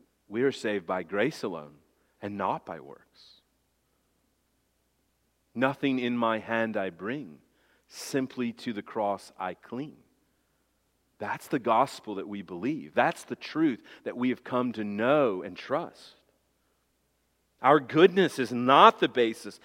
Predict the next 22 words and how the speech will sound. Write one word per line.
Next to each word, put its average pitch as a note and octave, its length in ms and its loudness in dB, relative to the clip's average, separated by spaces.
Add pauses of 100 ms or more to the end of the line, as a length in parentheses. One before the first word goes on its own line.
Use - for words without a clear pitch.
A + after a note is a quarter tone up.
(120)
of D3 140 4
our C3 180 10
acceptability D3 920 6
before G#2+ 340 -2
God, F2 320 -2 (220)
but E3 140 6
it D#3+ 100 8
is D#3 160 6
the D#3 180 0
imputed D3+ 540 2 (160)
righteousness D3 640 6
of A2+ 100 -4
Christ G#2+ 320 2 (200)
received E3 540 2
by E3 200 10
faith F3 340 6
in F3+ 120 4
him. F#3 420 2 (1800)
So - 160 -2
what D3 220 4
about D3+ 300 4
you? C#3 440 -4